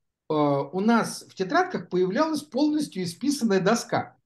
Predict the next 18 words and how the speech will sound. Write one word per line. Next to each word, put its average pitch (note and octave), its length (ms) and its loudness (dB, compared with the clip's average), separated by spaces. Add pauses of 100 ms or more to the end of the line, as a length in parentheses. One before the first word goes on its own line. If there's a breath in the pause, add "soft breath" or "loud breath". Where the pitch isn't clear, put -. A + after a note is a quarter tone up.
(200)
<laughs> - 960 -12
Потом B3 220 0
он A#3 60 4
говорит: A3 200 2
"Так, F3+ 160 0
теперь A#3 180 2
переверните A#3+ 480 2
страницу", - 640 -4 (480)
и D#4 300 2
рисовал C#4 360 4
вторую C4+ 520 4
доску C#3+ 400 0
нам, A#2 300 -6
то F#3+ 60 2
есть - 260 -2
просто A3 320 -2
словами. F3 520 0 (960)
Вот. B2+ 320 -8